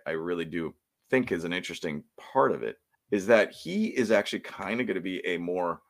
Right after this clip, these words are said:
package deal, per se, with Frank Wright. So thinking of their strategy, what are the Chargers thinking? What is Brandon Staley thinking? What is Tom Telesco thinking? Well, Jared Johnson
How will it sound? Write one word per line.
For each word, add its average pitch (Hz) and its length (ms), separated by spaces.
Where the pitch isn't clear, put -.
package 101 560
deal, 104 540
per 69 160
se, 65 240
with 85 260
Frank 85 280
Wright. 87 240
So 104 380
thinking 175 340
of 139 80
their 135 140
strategy, 113 440
what 101 180
are 143 40
the 139 80
Chargers 127 400
thinking? 120 260
What 139 120
is 127 60
Brandon 123 280
Staley 113 320
thinking? 90 300
What 107 100
is 123 80
Tom 117 260
Telesco 92 440
thinking? - 340
Well, 139 320
Jared 151 280
Johnson 107 520